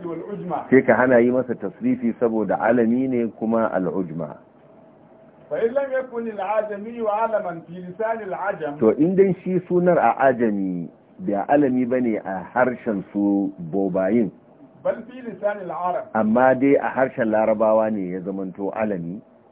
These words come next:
Speaker 1: أو كان نكرة فيهما.
Speaker 2: Ko kuma ya zamanto nakira ne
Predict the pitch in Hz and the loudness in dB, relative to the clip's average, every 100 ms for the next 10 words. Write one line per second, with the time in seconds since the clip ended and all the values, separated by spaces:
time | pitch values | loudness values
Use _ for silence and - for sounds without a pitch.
0 | _ - - - 185 175 214 233 240 214 | _ -20 -14 -4 -2 0 2 2 0 -4
1 | 233 208 214 233 226 196 175 214 214 190 | -4 -4 -2 -2 -2 -4 -8 -14 -12 -10
2 | 180 202 175 151 147 147 143 139 135 147 | -10 -10 -6 -4 -4 0 6 8 6 2
3 | 143 143 139 120 123 139 139 127 131 135 | 4 4 4 0 -2 0 -2 -4 -2 -2
4 | 135 143 131 107 98 90 87 | -2 0 2 2 0 -6 -8